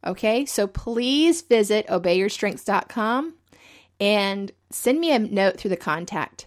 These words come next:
form. I love to get notes of encouragement from you or stor-, st-, your own strengths stories. If you have an idea for this podcast, I'd love to hear it. But please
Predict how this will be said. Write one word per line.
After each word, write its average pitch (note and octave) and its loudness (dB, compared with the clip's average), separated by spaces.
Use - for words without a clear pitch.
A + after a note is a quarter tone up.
form. - -6
I B3 2
love G3+ 2
to F#3+ 0
get F3+ -2
notes G3+ 0
of F3+ -4
encouragement C4 -4
from C4 -2
you C4 0
or - -4
stor-, - -2
st-, - -10
your F#3 2
own A#3 2
strengths - -4
stories. B3 -2
If F#3 -4
you A3 -2
have A#3 2
an A3+ -2
idea A3 2
for A#3+ 0
this A#3+ 0
podcast, B3+ 2
I'd F#3+ 2
love D#3+ -4
to - -10
hear A#3+ 0
it. - 0
But - 0
please C#4+ 0